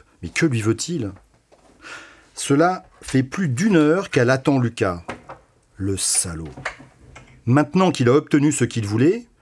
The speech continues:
il ne viendra pas. Elle ne l'intéresse plus. Jeanne, euh, n'est pourtant pas de ces filles faciles qu'on carambole entre deux bières, deux attractions criardes. Elle est d'un autre monde.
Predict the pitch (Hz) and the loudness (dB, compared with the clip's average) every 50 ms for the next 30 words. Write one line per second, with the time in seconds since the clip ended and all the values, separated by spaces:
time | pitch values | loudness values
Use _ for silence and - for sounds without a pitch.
0 | _ _ _ _ _ 113 110 107 98 90 104 101 110 131 127 - 180 190 190 185 | _ _ _ _ _ -4 -2 -2 0 0 0 0 0 0 0 0 -2 -4 -4 -8
1 | - - - - _ _ - 107 110 104 104 104 104 104 98 - 110 95 98 92 | -16 -20 -20 -20 _ _ -4 -2 -2 0 0 0 0 -2 -2 -2 -4 -4 -4 -6
2 | - - - 135 156 156 139 - _ _ _ _ _ _ _ _ _ _ _ - | -8 -6 -6 -6 -6 -6 -10 -16 _ _ _ _ _ _ _ _ _ _ _ -20
3 | - - - - - - _ - 98 135 147 170 196 185 160 127 117 113 107 107 | -20 -20 -20 -20 -20 -16 _ -4 0 2 2 2 2 2 0 0 0 0 -2 -2
4 | 107 104 107 123 123 - 156 120 - 160 131 131 - 127 123 117 113 101 104 104 | -2 -2 -2 -2 0 -2 -2 -2 -2 -2 -2 0 0 0 2 2 0 0 -2 -4
5 | 98 - - 117 - - 123 117 - 139 120 - - 131 123 107 - - 110 107 | -2 -2 -4 -4 -4 -4 -4 -2 -2 0 0 0 0 0 0 -2 -2 -4 -6 -4
6 | 101 - 120 113 113 113 107 110 123 123 - - - - 110 104 95 - - 95 | -2 -2 -2 0 0 0 0 2 2 2 2 0 -4 -4 -4 -4 -4 -4 -6 -4
7 | 92 107 123 120 104 101 104 101 92 92 85 78 - _ _ _ _ _ _ - | -2 0 0 0 0 0 0 0 0 -2 -4 -8 -12 _ _ _ _ _ _ -16
8 | 92 87 104 104 104 110 - 107 92 101 92 - 107 98 - - 107 98 - - | -8 -4 -2 0 0 -2 -4 -6 -6 -6 -6 -6 -8 -8 -6 -6 -6 -6 -6 -6
9 | 113 104 98 92 92 90 90 95 92 85 87 _ _ _ _ _ _ _ _ - | -6 -4 -4 -4 -4 -6 -8 -10 -12 -14 -16 _ _ _ _ _ _ _ _ -20
10 | - - - - - _ - - 107 117 110 120 147 165 170 170 175 151 120 117 | -20 -20 -20 -20 -20 _ -6 0 0 2 4 4 4 4 6 4 4 2 2 0
11 | 113 113 107 107 123 143 143 - - 143 131 123 113 101 101 98 95 90 82 | 2 2 2 2 2 2 0 0 0 0 2 2 2 0 0 -2 -4 -6 -10